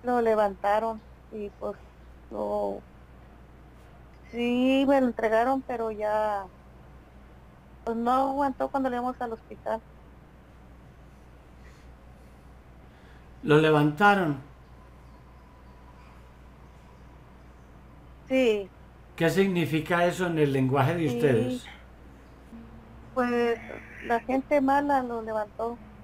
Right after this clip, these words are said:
Speaker 2: Ya, listo, o sea, lo mataron. ¿Y hoy qué estarías tú dispuesta a cambiar?
Speaker 1: Ya no tomar y, pues, no ser enojona,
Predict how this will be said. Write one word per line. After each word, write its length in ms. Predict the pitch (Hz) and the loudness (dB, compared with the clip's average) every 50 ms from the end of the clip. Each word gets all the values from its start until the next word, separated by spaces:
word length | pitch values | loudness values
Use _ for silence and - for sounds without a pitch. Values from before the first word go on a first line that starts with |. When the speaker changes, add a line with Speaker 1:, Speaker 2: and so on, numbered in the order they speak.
| - - - - - - - - - - - - - - - - - - 104 | -20 -20 -20 -20 -20 -20 -20 -20 -20 -20 -20 -20 -20 -20 -20 -20 -18 -16 -6
Speaker 2:
Ya, 340 | 101 110 113 110 104 101 107 120 | -2 0 0 0 0 -2 -2 0
listo, 280 | 131 131 123 - 117 | 0 0 0 0 -2
o 40 | 107 | -2
sea, 180 | 107 127 135 139 | -2 0 0 0
lo 120 | 139 120 | 0 0
mataron. 480 | 110 104 - - 120 107 95 85 78 69 - - - - - - - - - - - - - - - - - - - - - - - - - - - - - - - - - - - - - - - - - - - - - 147 | -2 -2 -4 -4 -4 -4 -4 -6 -8 -14 -18 -20 -20 -20 -20 -20 -20 -20 -20 -20 -20 -20 -20 -20 -20 -20 -20 -20 -20 -20 -20 -20 -20 -20 -20 -20 -20 -20 -20 -20 -20 -20 -20 -20 -20 -20 -20 -20 -20 -20 -20 -20 -20 -14 -6 0
¿Y 100 | 160 170 | 4 4
hoy 220 | 180 190 208 208 | 6 6 4 2
qué 140 | - 202 185 | 0 0 0
estarías 500 | - - 190 175 175 190 185 160 - - | 0 0 -2 0 2 2 2 0 0 -2
tú 100 | 185 185 | -2 0
dispuesta 520 | 180 165 127 - - 165 156 - - 170 | 0 -2 -4 -4 -6 -6 -4 -2 -4 -4
a 40 | 160 | -4
cambiar? 600 | - 143 123 123 123 139 139 120 110 - - - - - - - - - - - - - - - - - - - - - - - - - - - - - - - - - - - - - - - - - - - - - - - - - - - - | -2 -2 -2 -2 0 0 0 0 -2 -4 -6 -12 -18 -20 -20 -20 -20 -20 -20 -20 -20 -20 -20 -20 -20 -20 -20 -20 -20 -20 -20 -20 -20 -20 -20 -20 -20 -20 -20 -20 -20 -20 -20 -20 -20 -20 -20 -20 -20 -20 -20 -20 -20 -20 -20 -20 -20 -20 -20 -16 -6
Speaker 1:
Ya 160 | 220 226 220 | 0 0 2
no 140 | 220 214 208 | 2 0 -2
tomar 600 | - - 214 202 202 202 214 226 240 247 254 262 240 | -4 -6 -8 -8 -6 -4 -2 -2 -2 -2 -2 -4 -4
y, 240 | 233 220 214 208 196 - - - | -6 -8 -8 -10 -14 -18 -18 -14
pues, 160 | 104 - - - - - - - - - - - - - - - - - - - - - - - - - 208 | -14 -14 -14 -16 -20 -20 -20 -20 -20 -20 -20 -20 -20 -20 -20 -20 -20 -20 -20 -20 -20 -20 -20 -20 -18 -8 -8
no 100 | 214 208 | -8 -4
ser 160 | - 226 220 | -2 0 0
enojona, 720 | 233 226 226 214 208 - - 240 247 254 254 262 262 247 | 0 0 0 -2 -2 0 0 0 2 2 2 0 0 -2